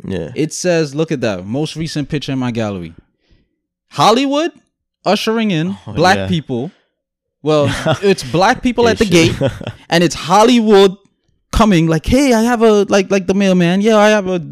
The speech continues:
Speaker 2: I have a present for you." And it's a Trojan horse.
Speaker 1: Gay shit. <laughs>
Speaker 2: And the Trojan horse is a black show,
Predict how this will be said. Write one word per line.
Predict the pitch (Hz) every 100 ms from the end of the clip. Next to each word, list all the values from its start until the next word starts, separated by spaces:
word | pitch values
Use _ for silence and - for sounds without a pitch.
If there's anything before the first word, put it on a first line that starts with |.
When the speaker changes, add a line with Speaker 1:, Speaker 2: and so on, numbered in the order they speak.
| 165
Speaker 2:
I | 175 175
have | 175
a | 170
present | - - 226 170 -
for |
you." | 127 143 _ _ -
And | 156
it's | 170 160
a |
Trojan | - 202 220 262 247 285
horse. | 233 180 220 - - _ _
Speaker 1:
Gay | - 92
shit. | - - -
<laughs> | 123 -
Speaker 2:
And | 196 190
the | 170 156
Trojan | - 226 247 262 254
horse | 220 196 185 - - _ _ -
is | 180 160
a | 139
black | 139 180 220
show, | - - 180 170 254